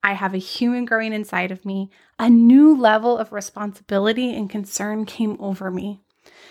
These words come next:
Navigating pregnancy and motherhood, it's, it's a lot. And over the next nine months, though I had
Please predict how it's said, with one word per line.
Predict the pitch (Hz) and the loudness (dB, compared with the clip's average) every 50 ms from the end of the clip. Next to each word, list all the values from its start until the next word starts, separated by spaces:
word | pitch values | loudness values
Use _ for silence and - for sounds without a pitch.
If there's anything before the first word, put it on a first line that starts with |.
| _ _ _ _ - | _ _ _ _ -8
Navigating | - 220 226 247 262 285 285 262 294 285 302 294 269 | -2 0 0 0 0 0 -2 0 2 2 4 2 2
pregnancy | - - 226 220 240 247 247 233 240 - 262 247 - | 2 0 -2 -2 -2 -4 -8 -8 -8 -8 -6 -6 -6
and | 220 214 | -6 -6
motherhood, | 208 196 196 208 214 208 233 254 254 254 - _ _ | -4 -2 -2 -2 -2 -4 -4 -4 -4 -6 -8 _ _
it's, | - 240 247 247 - - - _ _ _ _ _ _ - | 4 4 4 4 0 -10 -12 _ _ _ _ _ _ -10
it's | 254 254 - | -6 -2 0
a | 359 | 0
lot. | 330 262 - 196 226 262 214 - - _ _ _ _ _ _ _ _ _ | 2 4 6 6 6 6 4 0 -4 _ _ _ _ _ _ _ _ _
And | - 247 247 | -4 -2 2
over | - 233 240 240 277 285 294 302 277 - | 2 2 2 4 6 6 6 6 6 2
the | 226 - 247 | 0 0 2
next | 233 226 233 226 - - _ 220 | 4 4 2 0 -4 -10 _ -2
nine | 214 214 220 226 226 | 0 2 2 2 0
months, | 208 202 202 220 240 - - - | -2 -2 -2 -2 -4 -6 -8 -6
though | 208 190 202 233 262 | -2 4 4 6 6
I | 302 302 | 6 6
had | 277 247 - - 269 254 262 - | 4 2 0 0 0 0 -2 -4